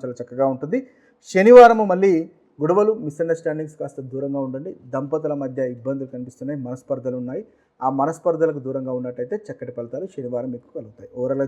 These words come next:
చూసినట్టయితే ఆదివారం, సోమవారం అనుకున్నటువంటి పనులు మీరు పూర్తి చేయగలుగుతారు. మంగళవారం, బుధవారం ఖర్చు విషయంలో జాగ్రత్తగా ఉండండి, ఎవరికి అప్పులు ఇవ్వకండి. తర్వాత గురువారము, శుక్రవారం చాలా చక్కగా ఉంటుంది, స్నేహితులతో, బంధువులతో ఆనందంగా ఉంటారు,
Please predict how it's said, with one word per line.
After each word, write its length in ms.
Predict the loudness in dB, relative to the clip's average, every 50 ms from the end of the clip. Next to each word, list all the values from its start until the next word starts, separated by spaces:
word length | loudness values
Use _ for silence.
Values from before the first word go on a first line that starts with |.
| -6
చూసినట్టయితే 520 | -10 -14 -12 -10 -10 -8 -4 0 0 -2 -2 -4 -12 _ _ _ 2 6
ఆదివారం, 560 | 6 6 6 6 4 2 2 2 2 -2 -6
సోమవారం 460 | -8 -8 -6 -2 0 0 0 0 -2
అనుకున్నటువంటి 540 | -6 -8 -8 -8 -8 -8 -8 -8 -8 -8 -8
పనులు 200 | -8 -8 -8 -8
మీరు 160 | -8 -10 -12
పూర్తి 360 | -14 _ -20 -20 -14 -10 -8
చేయగలుగుతారు. 480 | -6 -6 -6 -6 -2 -2 0 0 -2 -4 -8 _ _ _ _ _ _ _ -20
మంగళవారం, 680 | -14 -8 -6 -2 4 6 8 8 10 8 8 6 4 0
బుధవారం 480 | 0 2 2 4 2 2 0 0 -2 -6 -8 -6
ఖర్చు 360 | -6 -6 -6 -8 -8 -4 -4
విషయంలో 520 | -4 -4 -6 -8 -6 -8 -6 -6 -6 -6 -4
జాగ్రత్తగా 440 | -2 -4 -2 -4 -4 -6 -6 -4
ఉండండి, 400 | -4 -4 -4 -6 -6 -8 -8 -10 -10
ఎవరికి 300 | -8 -8 -8 -6 -6 -6
అప్పులు 280 | -8 -8 -8 -10 -10 -8
ఇవ్వకండి. 480 | -6 -6 -4 -4 -4 -2 -4 -4 -6 -8 -14 _ _ _ _ _ _ -2
తర్వాత 340 | 0 2 4 4 4 4 4 2 2 0 -2 -12 -14 -8 -4
గురువారము, 640 | -2 2 6 8 8 10 10 8 4 2 -4 -10 -14 -16
శుక్రవారం 440 | -10 -2 2 4 4 4 4 2 0 -2
చాలా 120 | -6 -8 -6 -8 -8
చక్కగా 300 | -8 -6 -4 -2 -2 -2
ఉంటుంది, 440 | -2 -4 -4 -6 -8 -8 -8 -10 -10 -16 _ _ _ -18
స్నేహితులతో, 580 | -10 -8 -6 -4 -4 -4 -4 -4 -4 -4 -6
బంధువులతో 480 | -6 -6 -8 -8 -8 -8 -8 -8 -8 -8
ఆనందంగా 380 | -8 -8 -8 -8 -8 -8 -8 -8
ఉంటారు, 400 | -8 -10 -8 -6 -6 -6 -6